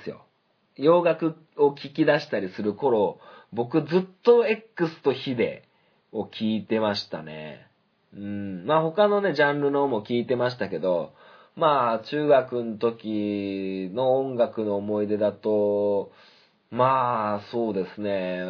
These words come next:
ドラゴンアッシュと初めて出会うっていうようなところとか、あと、そうですね。まあ、中学時代はね、もう結構そういう思春期みたいなところもあって、まあ、モーニング娘。とかね。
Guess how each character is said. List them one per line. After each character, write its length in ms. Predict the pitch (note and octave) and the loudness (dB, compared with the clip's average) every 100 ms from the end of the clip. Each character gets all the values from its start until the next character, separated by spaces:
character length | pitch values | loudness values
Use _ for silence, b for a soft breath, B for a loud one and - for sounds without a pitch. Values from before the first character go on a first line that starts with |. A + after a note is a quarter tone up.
| F#2+ G2 | -8 -8
ド 140 | F#2+ A#2+ | 0 2
ラ 140 | D#3 | 2
ゴ 200 | D#3 D#3 | 2 4
ン 60 | D3+ | 2
ア 40 | |
ッ 20 | |
シ 240 | D#3 - B2 | 0 -4 0
ュ 40 | |
と 120 | G#2 | 2
初 220 | G2+ G#2+ A2 | 2 0 0
め 100 | G2+ | -2
て 100 | F#2+ | 0
出 160 | G2 | 0
会 100 | G2 | 2
う 80 | F#2+ | 0
っ 20 | |
て 180 | F2+ - | -4 -2
い 180 | F#2 F#2 | 0 2
う 40 | |
よ 120 | F#2 F#2 | 0 -2
う 40 | |
な 120 | F2 | -4
と 100 | E2+ | -4
こ 120 | F#2+ | -2
ろ 100 | F#2+ | 0
と 120 | F2+ E2 | -2 -8
か、 400 | E2 D#2+ D#2+ B B B B B | -10 -8 -10 B B B B B
あ 180 | A2+ A2+ | -2 -2
と、 1300 | A2 A2 F#2 F2 F2 E2 E2 E2 D#2+ D#2 D2+ A1+ - _ _ _ _ _ _ _ _ A2+ | 0 -2 0 0 0 0 0 -2 -4 -8 -8 -10 -14 _ _ _ _ _ _ _ _ -6
そ 240 | G2+ G2 | -6 -6
う 20 | |
で 160 | F#2 E2+ - | -8 -12 -14
す 60 | |
ね。 340 | F2+ F2 E2+ E2+ | -14 -12 -12 -4
ま 120 | A#2+ | -2
あ、 120 | C#3 - | -2 -2
中 200 | - B3 | -4 0
学 400 | C4 C4 - A#3+ | 0 0 -6 -4
時 140 | A3 | 2
代 200 | G#3+ B2+ | 2 4
は 140 | F#2+ F2 | 0 -2
ね、 240 | G#2+ F2 | -4 -4
も 300 | G2+ F#2+ F2+ | -4 -4 -6
う 80 | D#2+ _ _ - | -10 _ _ 0
結 220 | G#3 - | 0 2
構 120 | B2+ | 0
そ 220 | A#2+ C3 | 2 -2
う 20 | |
い 0 | |
う 40 | C3 | -2
思 80 | B2+ E3 | -4 -2
春 180 | G#3 F#3 | -2 -2
期 80 | D3+ | -4
み 100 | A2 | 0
た 80 | G#2+ | 0
い 20 | |
な 100 | F#2+ | -2
と 100 | F#2+ | -4
こ 80 | G#2+ | -2
ろ 60 | |
も 80 | G2 | -2
あ 40 | |
っ 100 | F#2 | -4
て、 500 | - - F2+ D#2+ C#2+ B B B - | -6 -4 -2 -4 -8 B B B 2
ま 100 | C3+ | 6
あ、 20 | |
モ 220 | F3+ A3 | 8 6
ー 40 | |
ニ 140 | G#3+ G#3 | 4 2
ン 80 | G3+ | 2
グ 80 | |
娘。 380 | G3+ G3+ E3 G#2 | 4 4 2 -2
と 100 | F2+ | -2
か 120 | F2 | -6
ね。 340 | F2 F2 E2+ | -8 -8 -8